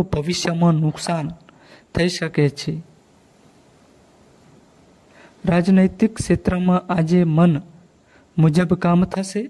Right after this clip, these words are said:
જો તમે આજે તમારા પરિવારના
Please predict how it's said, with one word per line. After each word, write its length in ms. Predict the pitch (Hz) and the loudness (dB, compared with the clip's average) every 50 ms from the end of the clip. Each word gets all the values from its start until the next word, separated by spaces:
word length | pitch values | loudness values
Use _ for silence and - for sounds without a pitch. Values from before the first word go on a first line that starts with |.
| - - - _ _ _ _ - - - _ _ - | -12 -20 -20 _ _ _ _ -20 -20 -20 _ _ -2
જો 160 | 160 185 202 202 | 2 2 2 2
તમે 320 | 202 196 190 175 175 180 180 - - | 2 0 -2 0 2 0 0 0 0
આજે 300 | 175 170 165 160 180 180 170 | 0 0 2 2 2 2 2
તમારા 500 | - - 165 165 160 165 165 165 160 160 - | 0 -2 -4 -2 0 2 2 2 0 0 -2
પરિવારના 680 | - - 160 156 165 165 170 175 180 180 170 160 139 131 | -2 0 0 2 2 2 2 2 2 2 0 0 -2 -4